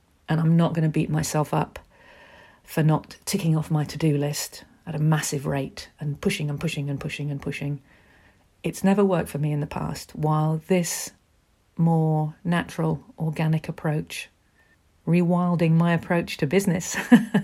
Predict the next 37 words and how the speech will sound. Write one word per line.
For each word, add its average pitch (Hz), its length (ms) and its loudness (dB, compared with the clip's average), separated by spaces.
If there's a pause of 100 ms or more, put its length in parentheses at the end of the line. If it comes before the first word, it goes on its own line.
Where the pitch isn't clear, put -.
<laughs> - 580 -10
and 175 240 4
to 202 100 0
work 190 580 4 (140)
and 170 300 0
to 165 300 0
creativity, 165 840 -2 (680)
uh, 160 260 -6
that 190 280 -6
seems 180 300 -4
to - 120 -18
be 175 80 -2
going 165 260 0
quite 160 260 -6
well 156 160 -2
for - 140 -10
myself 160 460 -4
at - 80 -10
the 151 60 -4
moment. 156 320 0
Anyway, 170 340 4 (400)
I'll 160 100 2
be 156 220 2
launching, 175 680 0 (520)
Yarrow 170 480 0
will 156 200 0
be 156 140 0
my 156 180 0
first 160 440 -4 (600)
flower 160 260 0
essence - 460 -6 (1000)
that - 160 -2
goes 156 260 0
up 156 220 -4
on 156 100 2
my 156 100 2
website 151 500 -2